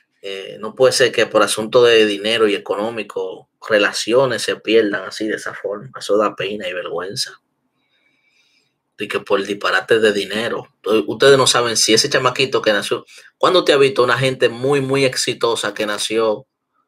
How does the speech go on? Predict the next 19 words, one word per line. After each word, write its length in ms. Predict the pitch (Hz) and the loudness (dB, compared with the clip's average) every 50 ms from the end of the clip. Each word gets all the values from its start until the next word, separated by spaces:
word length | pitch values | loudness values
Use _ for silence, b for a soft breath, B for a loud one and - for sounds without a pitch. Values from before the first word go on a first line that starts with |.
| _ _ _ _ _ _ | _ _ _ _ _ _
de 140 | 113 107 - | -16 -14 -10
que 80 | 104 | -10
un 120 | 113 117 117 | -10 -10 -8
futbolista 640 | - 139 131 123 123 120 123 127 127 - 120 117 110 | -6 -4 0 2 4 4 4 2 0 0 2 2 0
muy, 180 | 110 113 120 123 | 0 -2 -6 -6
muy 160 | 120 120 123 | -4 -4 -4
exitosa 460 | 123 120 - 120 107 123 110 113 107 | -2 -2 -2 -2 -2 -2 -2 -2 -2
que 80 | 104 104 | -2 -2
nació 240 | 104 104 - - 113 | -4 -4 -4 -6 -6
en 60 | 117 | -6
un 60 | 113 | -2
lugar 220 | 113 110 107 107 104 | -2 0 0 0 -2
de 100 | 104 101 | -4 -6
que, 200 | 101 101 101 98 | -4 -6 -6 -6
de 120 | 101 101 | -6 -6
que 200 | 98 104 101 101 | -2 0 0 0
de 100 | 98 101 - | 0 -2 -6
rico? 340 | - 107 104 - - - 92 | -6 -8 -8 -6 -6 -10 -10
No, 320 | 95 98 123 127 135 - | -10 -10 -12 -12 -12 -16